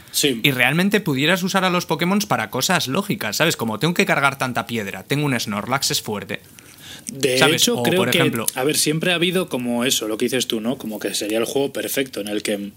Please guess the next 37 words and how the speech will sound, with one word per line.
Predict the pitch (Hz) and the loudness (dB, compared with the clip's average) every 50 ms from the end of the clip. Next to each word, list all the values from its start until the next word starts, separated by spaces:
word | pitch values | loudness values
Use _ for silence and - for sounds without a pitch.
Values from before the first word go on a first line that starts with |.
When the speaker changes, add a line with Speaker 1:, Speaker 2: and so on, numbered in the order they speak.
| - - - - - - - - - | -14 -8 -8 -8 -8 -8 -12 -8 -4
Speaker 2:
Mm. | 127 120 113 110 104 101 - - - | -2 -2 -2 -2 -4 -8 -10 -4 -2
Speaker 1:
puedas, | 135 131 131 139 139 131 - - - - | 0 2 2 2 2 0 0 -2 -4 -4
como | - 127 131 139 143 120 | -2 0 0 0 0 0
si | - 139 | 0 0
fuera | 113 165 160 165 | 0 0 0 0
un | 156 | -2
mundo | 143 139 135 131 120 | -2 -2 -2 -2 0
abierto, | 117 120 135 143 139 135 117 120 | 0 2 2 2 0 0 -2 -4
digamos, | 107 110 113 113 120 113 107 104 98 - - - | -2 -2 0 0 0 -2 -2 -4 -8 -10 -8 -6
¿no? | 120 120 165 165 | -4 -2 0 0
Y | 127 | 0
puedas | - - 110 110 110 - 135 | 0 -2 -4 -4 -2 0 2
ir | |
Speaker 2:
Claro. | 127 143 131 123 | 2 2 2 2
Speaker 1:
con | 123 117 | 0 0
tu | 127 120 | -2 -2
Pokémon | - 120 - 156 160 160 151 147 | -2 -2 0 0 0 0 0 -2
y | 143 | -2
tal. | 135 156 160 156 - - - - - - - - - | -2 -2 -2 -2 -4 -10 -16 -16 -16 -16 -16 -10 -6
Y | 131 131 131 | -2 0 0
alguna | 123 120 117 131 165 190 208 | 0 2 2 2 2 2 2
vez | 233 226 | 2 2
se | - - 190 | 0 0 0
ha | 180 | 2
visto | 202 202 - - 165 | 0 0 0 0 -2
algún | 147 147 170 170 160 | 0 0 0 0 0
tipo | - 180 160 190 165 131 | 0 0 0 0 0 0
de, | 120 113 110 107 107 107 | 0 0 -2 -2 -2 -4
de | 104 107 | -4 -6
proyecto | - - 110 101 107 131 180 170 - - 170 | -6 -6 -6 -2 0 0 0 0 0 -2 -2
así, | 160 - - 190 | 0 0 0 0
pero | 185 - 107 104 | 0 -2 -4 -4
yo | 107 120 123 | -4 -2 -2
creo | 127 123 113 | -2 -2 -2
que | - 120 107 | -2 -4 -4
de | 107 | -4
empresas | 104 104 - - 110 - - 131 123 117 107 101 95 92 - - - | -6 -8 -6 -6 -4 -2 -2 0 -2 -2 -4 -6 -8 -10 -10 -10 -10